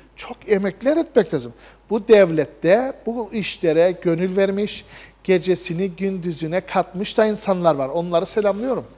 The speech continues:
Hiçbirinin hakkını yiyemem. Örneğin İçişleri Bakanı olduğumuz dönemde biz bir milyon, e,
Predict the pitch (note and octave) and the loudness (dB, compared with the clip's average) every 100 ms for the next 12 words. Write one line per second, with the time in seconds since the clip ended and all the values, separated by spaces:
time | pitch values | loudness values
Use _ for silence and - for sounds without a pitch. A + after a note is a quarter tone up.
0 | - - - B3+ - A3+ G#3 F3+ - F3 | -20 -20 -8 -6 -4 -4 -2 -4 -4 -10
1 | F#3+ - - F#3 A3 C#4 A3 - - - | -10 -12 -8 2 4 4 0 -6 -18 -18
2 | - F#3+ G3+ A#3 B3 A#3+ F3+ - - F#3+ | -6 0 0 0 -2 -2 -2 -10 -12 -8
3 | G3+ B3+ - A3+ G3 F#3+ F3 D#3 D#3+ D3+ | -4 -4 -2 0 2 0 0 -2 -2 -2
4 | D3 E3 F#3+ G#3+ G3+ F3+ D#3 F#3+ - G#3 | -4 -6 -4 -4 -2 -4 -4 -8 -6 -6
5 | A3 A3 F3 D#3 C#3+ - - - - - | -4 -4 0 0 0 -10 -20 -20 -16 -2
6 | D3 C#3+ C3 | 0 0 -2